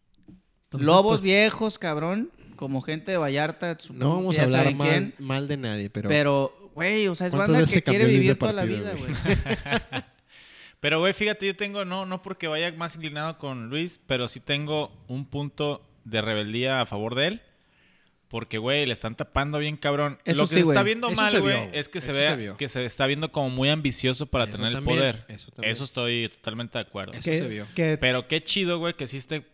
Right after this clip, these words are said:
Speaker 4: o sea,
Speaker 2: Que
Speaker 4: que
Speaker 2: esté
Speaker 4: sí le está-,
Speaker 2: terco, güey,
Speaker 4: que es, que
Speaker 2: la
Speaker 4: le estén
Speaker 2: neta.
Speaker 4: poniendo una, una barda y a la, a la verga,
Speaker 3: Pero,
Speaker 4: güey.
Speaker 3: pero es que
Speaker 4: Y
Speaker 3: son
Speaker 4: que se está, se esté dando cuenta la gente de eso, güey.
Speaker 3: Lo, lo puedes ver desde dos
Speaker 1: Pero
Speaker 3: ángulos, güey. Así como tú dices, güey, qué pinche perseverancia decir, "No, me pelan la verga", ¿no?
Speaker 4: Exactamente.
Speaker 3: O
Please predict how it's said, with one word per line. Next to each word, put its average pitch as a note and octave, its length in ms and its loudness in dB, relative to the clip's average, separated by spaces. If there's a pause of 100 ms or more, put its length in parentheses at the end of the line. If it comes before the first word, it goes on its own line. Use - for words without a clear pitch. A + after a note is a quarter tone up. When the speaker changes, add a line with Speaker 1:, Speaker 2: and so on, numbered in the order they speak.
(120)
Speaker 4:
o - 80 -20
sea, B2 120 -6
Speaker 2:
Que D#3+ 60 4
Speaker 4:
que - 40 0
Speaker 2:
esté G#3 120 4
Speaker 4:
sí - 60 4
le A3+ 100 4
está-, C4+ 160 8
Speaker 2:
terco, A3+ 160 6
güey, D3 160 4
Speaker 4:
que - 20 4
es, B2 100 0
que D3+ 120 2
Speaker 2:
la D3 80 6
Speaker 4:
le D#3 40 4
estén F3 160 6
Speaker 2:
neta. D#3 140 2
Speaker 4:
poniendo G#3 260 2
una, G#3+ 240 0
una F#3+ 300 0
barda F#3 260 2
y D3+ 140 0
a B2+ 80 0
la, G2+ 160 -4
a G2+ 180 -4
la G2 160 -2
verga, A2 320 0
Speaker 3:
Pero, G2 120 0
Speaker 4:
güey. F#2+ 140 -4
Speaker 3:
pero C#3+ 120 -2
es C#3+ 80 -2
que F#3 80 -4
Speaker 4:
Y - 20 -2
Speaker 3:
son F3+ 140 0
Speaker 4:
que B2 80 -2
se A2+ 80 -6
está, C3+ 320 -2
se C3+ 100 -6
esté C3+ 320 0
dando D#3 300 -2
cuenta D#3 240 -2
la C#3 100 -2
gente C#3+ 300 -8
de C#3 100 -2
eso, B2+ 240 -8
güey. A2+ 160 -8
Speaker 3:
Lo, B2+ 140 -4
lo C3+ 120 -4
puedes E3+ 200 2
ver F#3 160 2
desde E3+ 160 0
dos B2+ 160 0
Speaker 1:
Pero F3+ 140 2
Speaker 3:
ángulos, G3 320 2
güey. A2 120 -2
Así A2+ 140 -2
como F3+ 240 0
tú D#3 80 2
dices, E3 200 0
güey, G#2+ 200 -4
qué C#3 180 -2
pinche E3 320 -6
perseverancia B2+ 680 -4
decir, C#3 300 -6
"No, A#2+ 160 -10
me A2+ 140 -12
pelan C3+ 300 -10
la A#2+ 60 -14
verga", G#2 220 -16
¿no? C3 240 -20
Speaker 4:
Exactamente. A2 600 -4
Speaker 3:
O G3+ 160 0